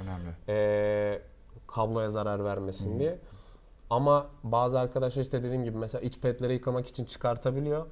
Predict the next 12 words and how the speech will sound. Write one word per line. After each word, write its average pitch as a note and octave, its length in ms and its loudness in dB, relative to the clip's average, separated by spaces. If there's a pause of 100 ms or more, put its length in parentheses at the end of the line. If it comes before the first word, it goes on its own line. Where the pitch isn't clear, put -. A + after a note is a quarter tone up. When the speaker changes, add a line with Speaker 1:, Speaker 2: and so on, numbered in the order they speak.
(200)
Speaker 2:
Ama B2+ 280 4
bağlarken C#3 540 4
orada C3+ 220 4
işte C3+ 220 0
kablo C3+ 300 2
sıkışması C3+ 540 -2
vesaire C#3 440 2
durumundan C3+ 520 2
dolayı C#3+ 280 2
bir C#3 80 -2
problem C#3 440 0
yaşayabilirler. G#2+ 720 -2